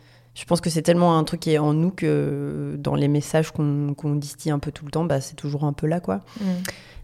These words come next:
Speaker 1: Mais particulièrement aujourd'hui.
Speaker 2: Oui.
Speaker 1: Et toi, Cacti, c'est quoi pour toi le féminisme ?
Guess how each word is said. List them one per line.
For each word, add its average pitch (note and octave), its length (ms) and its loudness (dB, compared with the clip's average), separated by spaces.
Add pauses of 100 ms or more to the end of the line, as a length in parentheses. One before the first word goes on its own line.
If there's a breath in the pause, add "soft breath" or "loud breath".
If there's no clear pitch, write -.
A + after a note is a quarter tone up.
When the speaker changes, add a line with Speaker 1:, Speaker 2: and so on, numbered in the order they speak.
Speaker 1:
Mais C3+ 80 2
particulièrement D3 580 2
aujourd'hui. D3 520 -2 (340)
Speaker 2:
Oui. E3+ 180 -10 (800 loud breath)
Speaker 1:
Et D#3+ 60 -2
toi, D#3 240 2
Cacti, - 340 -4
c'est - 160 -4
quoi F3+ 260 2
pour - 220 -4
toi E3 240 2
le D#3 80 0
féminisme ? D3+ 720 2